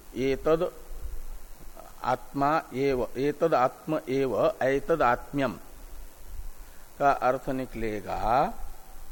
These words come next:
ब्रह्म अधिकरणक, ब्रह्म में अध्यारोपित,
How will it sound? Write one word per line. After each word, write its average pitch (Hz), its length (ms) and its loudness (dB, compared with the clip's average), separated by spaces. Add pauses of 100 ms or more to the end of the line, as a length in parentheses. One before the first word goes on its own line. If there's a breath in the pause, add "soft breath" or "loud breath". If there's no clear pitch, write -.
(560)
ब्रह्म 143 720 2 (440)
अधिकरणक, 127 920 0 (1800)
ब्रह्म 139 420 2
में 160 180 2
अध्यारोपित, 123 960 2